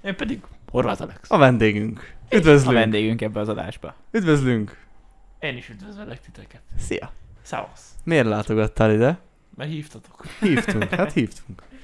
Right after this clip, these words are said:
Speaker 2: Miért hívtunk? Miről lesz ma szó, Márk?
Speaker 3: Elvileg rapperekről.
Speaker 2: Igen. Alex pedig szereti a rappereket, meg hát mindhárman, de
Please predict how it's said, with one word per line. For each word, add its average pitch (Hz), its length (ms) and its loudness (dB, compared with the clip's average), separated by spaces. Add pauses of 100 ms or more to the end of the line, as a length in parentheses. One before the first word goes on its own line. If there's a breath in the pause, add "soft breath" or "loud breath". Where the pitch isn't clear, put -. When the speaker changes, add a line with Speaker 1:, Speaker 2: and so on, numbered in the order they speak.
(320 loud breath)
Speaker 2:
Miért 147 200 2
hívtunk? 185 360 6
Miről 156 200 4
lesz 170 180 0
ma 190 60 -6
szó, 208 200 0
Márk? 226 340 0 (440)
Speaker 3:
Elvileg 123 300 4
rapperekről. - 720 2
Speaker 2:
Igen. 117 360 0 (100)
Alex 156 440 6
pedig 170 320 2 (180)
szereti 110 420 -2
a 104 60 -4
rappereket, - 460 -4
meg 131 120 -6
hát 143 180 -4
mindhárman, 131 680 -4
de 143 180 4